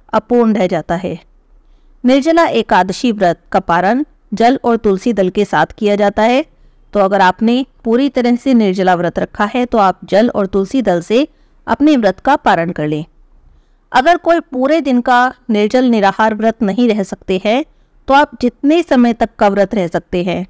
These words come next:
अगर आप शाम तक का रह सकते हैं, दोपहर बारह बजे तक का रह सकते हैं, तीन घंटे का, पाँच घंटे का, सात घंटे का, जितने भी समय तक का आप व्रत रह सकते हैं, उतने देर का आप निर्जल निराहार व्रत का संकल्प रखें और उसके बाद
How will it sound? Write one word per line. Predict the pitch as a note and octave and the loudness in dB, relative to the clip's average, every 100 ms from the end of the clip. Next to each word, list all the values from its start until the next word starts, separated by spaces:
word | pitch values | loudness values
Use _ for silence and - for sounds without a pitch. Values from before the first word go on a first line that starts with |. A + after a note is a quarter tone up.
| _ _ - | _ _ -4
अगर | F#3 F#3 | -2 0
आप | G3 F#3+ | 0 0
शाम | - F3 F3 | -4 -4 -2
तक | F#3+ A3+ | -2 -4
का | - F#3 | -2 0
रह | G3 | 0
सकते | F#3+ F3 - G3 | -2 -6 -4 -2
हैं, | G3+ G3+ - - _ _ | -2 -2 -6 -20 _ _
दोपहर | A3+ A3 A#3 A#3 | -4 -2 0 0
बारह | G#3 F#3 G3 | 2 2 2
बजे | A3+ A3+ G#3+ | 0 -2 -2
तक | G#3 - | -2 -2
का | G3 | -2
रह | G3 | -2
सकते | F#3+ G3+ - G3 | -4 -6 -4 -4
हैं, | G#3 G3+ | -2 -2
तीन | - B3 B3+ | -2 0 2
घंटे | A3+ G3+ G3 G#3 | 2 0 0 -2
का, | G#3 G3 | 0 0
पाँच | G3 A3 A#3 - | 2 0 0 -2
घंटे | G3+ G3+ G3 | -4 -2 -4
का, | G3 F#3+ | -2 -2
सात | F#3+ A#3 A3+ A3+ | -2 0 0 0
घंटे | A3 G3 G3 | -4 -2 -4
का, | F#3+ G3 _ _ _ - | -4 -6 _ _ _ -6
जितने | C4 C#4 D4+ F4 | -4 -2 2 2
भी | F4 D4+ | 2 0
समय | B3+ A3+ | 0 0
तक | G#3+ G#3 - | 0 -4 -2
का | A3 | 0
आप | - G3+ - | 0 -2 -2
व्रत | G3 G3 | -4 -2
रह | F3+ | -4
सकते | F3 F#3 - G3 | -4 -8 -6 -4
हैं, | A#3 C4 _ _ | -2 -4 _ _
उतने | - A#3+ C4+ D4 | -6 0 2 2
देर | A#3+ A3 | 2 0
का | - A#3 | 0 0
आप | - G#3 - | 2 -2 -2
निर्जल | G3 F3+ G3+ | -4 -2 -2
निराहार | G3 F3 F3+ F3+ F3+ | -2 -2 0 0 0
व्रत | F#3 - | 0 -2
का | - | -2
संकल्प | A3+ A3+ A3+ A#3+ A#3+ | -2 -2 0 0 0
रखें | B3 - D4 D#4+ _ _ _ - | -6 -4 -4 -4 _ _ _ -2
और | C4 | 0
उसके | - C4+ - D#4+ | 0 -4 -2 -2
बाद | A3+ G3 A3+ | 2 2 0